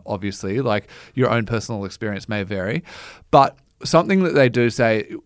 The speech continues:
historically is that women have felt a bit more intimidated when it comes to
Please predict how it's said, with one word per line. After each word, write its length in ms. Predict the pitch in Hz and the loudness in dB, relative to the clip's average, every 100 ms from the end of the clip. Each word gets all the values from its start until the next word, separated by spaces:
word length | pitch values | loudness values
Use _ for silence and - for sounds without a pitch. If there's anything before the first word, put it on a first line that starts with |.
| _ | _
historically 680 | - - 156 147 127 127 113 | -8 -2 2 4 4 4 2
is 120 | 110 104 | 2 -2
that 120 | 110 | -4
women 240 | 117 120 | -2 -2
have 100 | 107 | -4
felt 340 | 104 107 104 - | -2 -4 -4 -6
a 120 | 120 | -6
bit 140 | 104 - | -4 -6
more 160 | 107 | -6
intimidated 580 | 104 101 104 98 101 95 | -6 -6 -4 -2 -2 -4
when 80 | 101 | -8
it 100 | 98 | -10
comes 360 | - 101 104 95 | -8 -6 -6 -8
to 260 | - 104 | -6 -6